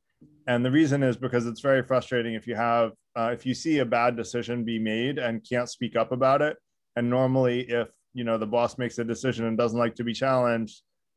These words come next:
they're gonna say it and everyone else in the room has to like it. I, I like to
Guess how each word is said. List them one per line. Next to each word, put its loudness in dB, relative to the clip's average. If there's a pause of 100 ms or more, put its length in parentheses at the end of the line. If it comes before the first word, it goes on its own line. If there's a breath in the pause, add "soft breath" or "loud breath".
they're 2
gonna 0
say 2
it 4
and -4
everyone -2
else -2
in -6
the -4
room -4
has -2
to -8
like 0
it. 2
I, 0 (180)
I 0
like 0
to 0